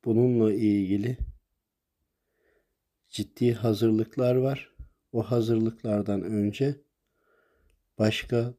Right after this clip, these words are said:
doğa olaylarıyla her şey Rabbimin izniyledir. Ancak kulların da şeytani niyetlerini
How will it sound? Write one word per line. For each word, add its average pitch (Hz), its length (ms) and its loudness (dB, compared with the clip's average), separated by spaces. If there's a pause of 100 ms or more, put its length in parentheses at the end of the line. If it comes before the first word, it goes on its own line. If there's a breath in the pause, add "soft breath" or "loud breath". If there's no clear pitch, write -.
doğa 117 280 4
olaylarıyla 98 920 0 (2750)
her 123 260 0
şey 113 320 2
Rabbimin 123 520 0
izniyledir. 95 1120 -4 (100)
Ancak 127 640 -2 (1600)
kulların 113 680 2
da 92 260 -4 (1700)
şeytani 107 840 0
niyetlerini 95 920 -2